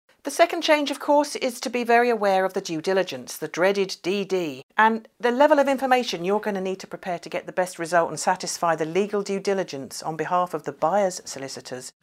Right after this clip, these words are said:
is very detailed. It's a pretty heavy burden, so be prepared. If you purchased your practice over twenty years ago, due diligence was barely, hardly in existence, and deals could be done so much quicker. But of course, it'll be a fraction of what you have to be producing today.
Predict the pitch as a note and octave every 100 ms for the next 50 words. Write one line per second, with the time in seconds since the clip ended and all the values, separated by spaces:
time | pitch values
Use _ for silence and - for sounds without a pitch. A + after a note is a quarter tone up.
0 | - G3 D#3+ A#3 B3+ G3+ F3+ - B2+ A#2
1 | - - - F3+ E3+ - B3+ A#3 A3 A3
2 | A3 G3+ G3 E3+ - - _ _ - G3+
3 | G#3 G3 F#3 D3+ B2+ B2+ - _ _ _
4 | C4 C4 E4+ C#4+ C4+ A3 G3+ - F3+ -
5 | E3 E3 E3 - E3+ D3+ D#3 D#3+ C#3 B2+
6 | C3+ G#3 G#3+ G#3+ G#3+ - B2 - - D3+
7 | - F#3 D#3+ D3 - - - - F3+ D#3+
8 | D#3 D3+ E3+ F3 - A2+ - B2+ D3 E3+
9 | E3 D#3 D#3 D3+ D3 D#3 D3 F3+ D3+ A#2
10 | - C#3 - - _ _ - F#3+ - -
11 | G#3+ G3 F#3+ F#3 F3 G#3+ - - D#3 D3+
12 | A2 D3 D3 - D#3 C#3 - - - -
13 | A#3 D3+ C#3+ B2+ B2 D3 C#3+ C3+